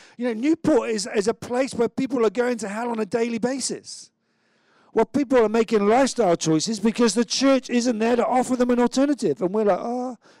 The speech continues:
it's a spiritual," yeah, it's a spiritual battle, but we're on the winning side.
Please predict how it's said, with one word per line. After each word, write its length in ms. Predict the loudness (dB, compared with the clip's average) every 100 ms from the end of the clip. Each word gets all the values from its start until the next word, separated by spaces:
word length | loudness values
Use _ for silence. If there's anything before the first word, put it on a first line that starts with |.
| -16
it's 120 | -10
a 80 | -10
spiritual," 380 | -4 -2 0 0
yeah, 160 | -2 -4 -16 -12
it's 160 | -6 -2
a 80 | -2
spiritual 560 | -2 2 4 4 2
battle, 500 | 0 2 4 6 4
but 220 | 4 2 4
we're 280 | 2 4
on 160 | 4 4
the 140 | 2
winning 340 | 4 2 0 -2
side. 580 | -2 0 0 -2 -8